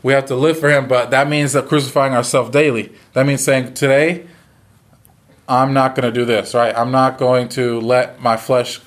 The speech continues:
control me. I'm not gonna be on my phone for so long today. I'm gonna put it, my phone down and read the Bible. I'm gonna do my homework. I'm not gonna stay up late on my phone. I'm not gonna talk to this person. I'm not gonna talk to that person.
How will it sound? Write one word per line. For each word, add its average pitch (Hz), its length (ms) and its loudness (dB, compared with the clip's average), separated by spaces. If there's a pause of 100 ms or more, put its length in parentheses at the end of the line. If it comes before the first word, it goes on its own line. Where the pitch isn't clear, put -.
control 120 340 -2
me. 104 140 -4
I'm 117 140 0
not 135 200 0
gonna 127 140 -2
be 123 160 -2
on 120 140 2
my 117 160 -2
phone 120 340 -2
for 110 300 -2 (520)
so 135 220 0
long 127 300 2
today. 123 200 0
I'm 120 160 0
gonna 123 220 0
put 135 220 -2
it, 139 100 -4
my 127 100 0
phone 131 240 0
down 127 240 2
and 113 80 -4
read 120 140 -2
the 120 40 -8
Bible. 113 300 2
I'm 113 140 0
gonna 120 300 0 (260)
do 131 100 -2
my 120 140 0
homework. 120 420 -2 (300)
I'm 127 100 -2
not 135 180 2
gonna 131 140 -4
stay 135 240 0
up 127 140 -2
late 131 360 0
on 123 120 -2
my 113 120 0
phone. 135 300 0
I'm 127 80 -2
not 127 120 0
gonna 113 120 -2
talk 131 260 -2
to - 60 -12
this 135 180 -2
person. 131 280 -4
I'm 123 60 -4
not 123 80 0
gonna 113 100 -6
talk 120 160 -2
to 127 80 -2
that 120 140 0
person. 127 280 -6